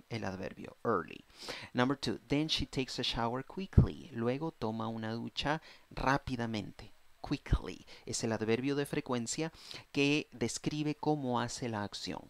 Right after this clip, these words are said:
rápidamente. Se toma un baño rápidamente. Sujeto she, verbo takes. Ella toma, she takes. Number three, at the same time, she listens to the morning news in English attentively to practice the language. Al mismo tiempo,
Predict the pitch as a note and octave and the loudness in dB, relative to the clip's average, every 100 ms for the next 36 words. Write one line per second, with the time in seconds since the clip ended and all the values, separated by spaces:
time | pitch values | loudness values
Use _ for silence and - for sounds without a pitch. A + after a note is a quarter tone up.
0 | - - A#2+ A#2+ A2+ G2+ G2 - F2+ - | -12 -2 0 0 -2 -2 -4 -8 -8 -8
1 | - - A#2+ B2 B2+ A#2+ A#2+ A2+ G#2 G#2 | -8 -4 -4 -2 -2 -2 -4 -4 -4 -2
2 | F#2+ - - - - - - - C3+ A#2+ | -4 -6 -10 -16 -20 -14 -12 -4 -2 0
3 | C#3+ - D#3 - - E3 C#3 C#3+ - A#2 | -2 0 -2 0 -2 -4 -6 -6 -4 -2
4 | A2+ A2+ B2 - - A2 - - - - | -2 -2 -6 -8 -8 -8 -6 -6 -4 -4
5 | A#2+ A#2 A#2 - D#2+ G1+ - - A#2+ - | -6 -4 -8 -8 -8 -8 -10 -6 -6 -8
6 | - - - - - - - - B2 C3 | -12 -12 -8 -8 -8 -12 -12 0 2 4
7 | C3 - G2 - A#2+ A#2 - F#3 G3 - | 2 2 -2 0 -4 -2 -2 -2 -4 -2
8 | A2+ F#2+ D#2 C3+ - - - - D3+ C#3 | -2 -2 -2 -4 -6 -16 -12 -2 2 2
9 | C#3+ C#3+ F3 E3 - C#3+ B2 A#2 B2 B2+ | 2 0 0 -2 -2 -2 0 0 0 0
10 | C3 B2 A2 A2+ - C3 A2+ G#2 F#2 A2+ | -2 -2 0 0 0 -2 -4 -4 -4 -4
11 | - - - - C#3 - F#2+ G2 - - | -4 -6 -8 -4 -4 -6 -10 -10 -16 -18
12 | _ - - - A2+ - A#2+ B2 - B2 | _ -20 -18 -8 -8 0 2 2 0 -2
13 | A#2 A2 A2 A2+ F#2 - - - - - | 0 0 0 -2 -6 -6 -4 -4 -8 -18
14 | - G#2+ G2 G2 A#2 C3 D#3+ D#3 C#3 B2+ | -6 -4 -2 -4 -2 -2 0 -2 -2 -4
15 | A#2 E3+ | -2 -6